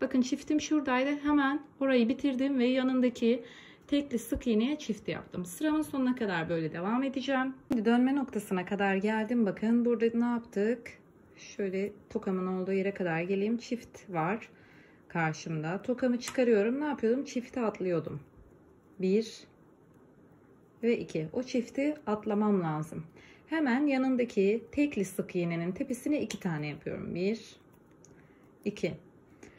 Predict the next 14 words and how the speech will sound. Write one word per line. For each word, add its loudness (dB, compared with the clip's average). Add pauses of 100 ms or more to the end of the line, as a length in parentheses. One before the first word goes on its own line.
(260)
Çiftin -2
olduğu 4
yer 2
belli 4
olması 2
amacıyla 0
yine 0
tekrardan -4
tokamızı -4
takıyorum. -4
Karıştırıyorum 0
diyenler 0
tokayı -2
takabilirler. -2